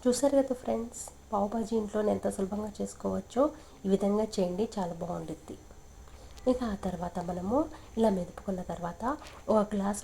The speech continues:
వాటర్ అనేది యాడ్ చేసుకోవాలి. వాటర్ యాడ్ చేసిన తర్వాత కూడా మనం ఒక్కసారిగా మ్యాషర్తో మెదుపుకుందాం. ఇలా మెదుపుకున్న తర్వాత కొన్ని కొత్తిమీర రెమ్మలు, ఆ తర్వాత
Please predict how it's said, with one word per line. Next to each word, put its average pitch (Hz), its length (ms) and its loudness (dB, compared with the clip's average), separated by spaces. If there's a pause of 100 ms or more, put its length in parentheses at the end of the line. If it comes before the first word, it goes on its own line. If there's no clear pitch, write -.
వాటర్ 185 280 -4
అనేది 180 260 -6
యాడ్ 185 220 -6
చేసుకోవాలి. 180 440 -6 (420)
వాటర్ 208 320 0
యాడ్ 202 200 -4
చేసిన 202 300 -6
తర్వాత 196 320 -6 (100)
కూడా 190 220 -4
మనం 190 260 0
ఒక్కసారిగా 190 580 -4 (640)
మ్యాషర్తో 190 540 0
మెదుపుకుందాం. 170 600 -2 (680)
ఇలా 240 220 6
మెదుపుకున్న 185 420 -4 (100)
తర్వాత 175 340 -6 (720)
కొన్ని 214 260 4 (200)
కొత్తిమీర 170 500 -4
రెమ్మలు, 185 360 4 (1200)
ఆ - 20 6 (140)
తర్వాత 175 520 -6